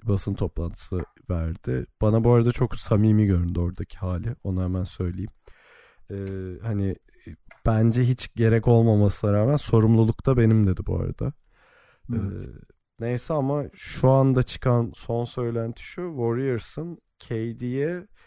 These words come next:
Speaker 1: istediği zaman çıkma fırsatı vereceği uzun bir kontrat sunacağı söyleniyor. Ben bu arada bunun nasıl olacağını bilmiyorum. Yani bu son, e, bu collective bargaining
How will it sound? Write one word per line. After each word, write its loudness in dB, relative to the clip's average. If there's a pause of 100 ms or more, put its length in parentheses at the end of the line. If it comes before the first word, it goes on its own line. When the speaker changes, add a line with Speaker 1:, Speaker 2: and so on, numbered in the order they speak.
(420)
Speaker 1:
istediği -4
zaman -2
çıkma -8
fırsatı -8
vereceği -2
uzun 0
bir -2
kontrat 4
sunacağı 0
söyleniyor. -4 (120)
Ben -4
bu 2
arada 0
bunun -2
nasıl 0
olacağını 4
bilmiyorum. 4
Yani 0
bu 2
son, 2 (560)
e, 0
bu 0
collective 0
bargaining 4